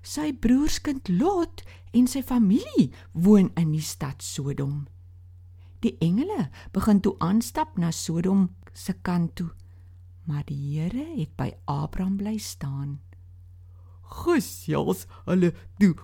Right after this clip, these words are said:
Speaker 2: oor Sodom, Tannie?
Speaker 1: Maats, Tobias, ek wil julle vertel van die wonderlike gesprek tussen die Here en Abraham. Jy ken die woord pleit?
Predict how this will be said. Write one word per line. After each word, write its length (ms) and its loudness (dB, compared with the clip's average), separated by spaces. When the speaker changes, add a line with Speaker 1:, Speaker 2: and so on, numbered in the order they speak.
Speaker 2:
oor 320 2
Sodom, 840 2
Tannie? 720 4
Speaker 1:
Maats, 600 -10
Tobias, 720 -8
ek 160 2
wil 120 4
julle 200 2
vertel 640 -8
van 220 8
die 180 10
wonderlike 720 2
gesprek 760 -8
tussen 360 -2
die 100 0
Here 380 -6
en 280 0
Abraham. 680 -8
Jy 520 2
ken 300 -2
die 200 -10
woord 420 0
pleit? 680 -2